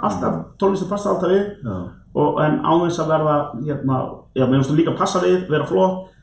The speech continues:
Speaker 1: en, en maður svona, hún fór líka, hún, hún átti ekkert að hafa of mikla rödd, skilur.
Speaker 2: Nei, nei.
Speaker 1: Þú veist, það var ekki
Speaker 2: Nei, nei, hún hafði það ekki, sko.
Speaker 1: það, það var ekki, bara mjög sett þetta, ég, ég veist, það er ótrúlegt svona, að því oftast er maður að segja,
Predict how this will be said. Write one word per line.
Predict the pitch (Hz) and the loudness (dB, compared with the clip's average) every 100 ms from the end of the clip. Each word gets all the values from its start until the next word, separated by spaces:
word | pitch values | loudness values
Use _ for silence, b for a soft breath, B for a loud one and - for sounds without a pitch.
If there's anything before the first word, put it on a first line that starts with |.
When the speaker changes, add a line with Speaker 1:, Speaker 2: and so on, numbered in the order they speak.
| B - | B -2
Speaker 1:
en, | 143 127 | -2 0
en | 143 147 151 | 0 0 0
maður | 147 147 | 0 0
svona, | 151 147 143 - - b b b b b b - - - 131 | 0 0 0 -2 -10 b b b b b b -20 -20 -4 0
hún | 143 - - | 0 0 0
fór | 175 180 | 2 4
líka, | 185 185 143 | 2 0 -2
hún, | 147 170 - - | -2 -2 -6 -6
hún | 143 180 | -2 0
átti | 180 180 | 0 0
ekkert | 170 160 | -2 -2
að | 170 | -2
hafa | 180 - | -2 0
of | 175 180 | 2 2
mikla | 170 165 156 | 0 0 0
rödd, | 175 - - - | 2 0 -4 -12
skilur. | - - - - 110 | -10 -6 -6 -6 -6
Speaker 2:
Nei, | 92 85 | -4 -6
nei. | 87 | -6
Speaker 1:
Þú | |
veist, | 110 - | -6 -2
það | 135 | 2
var | 135 | 2
ekki | 95 | 2
Speaker 2:
Nei, | 92 95 | 0 -2
nei, | 87 87 | -6 -6
hún | 95 101 | -4 0
hafði | 98 | 0
það | 98 95 | 0 -4
ekki, | - - | -8 -12
sko. | - 120 113 | -14 -10 -4
Speaker 1:
það, | 104 127 123 123 | 0 0 0 0
það | 131 | 2
var | 135 | 2
ekki, | 135 135 B B B - 123 | 0 -2 B B B -8 -2
bara | 143 135 | 2 6
mjög | 170 196 | 6 2
sett | 170 - - | -4 -8 -8
þetta, | 147 - 127 | -8 -6 -4
ég, | 165 165 147 | -4 -6 -4
ég | 147 | -4
veist, | 135 - - - - 107 - 95 - - - B B B B | -4 -8 -18 -20 -16 -10 -10 -12 -16 -20 -20 B B B B
það | 131 | 2
er | 131 | 4
ótrúlegt | 180 190 175 - | 4 2 0 -2
svona, | 147 135 123 | -2 0 2
að | 131 | 2
því | 127 | 0
oftast | - - 160 160 | -4 -4 -2 0
er | |
maður | 147 139 | 0 0
að | 139 | -2
segja, | 147 | 0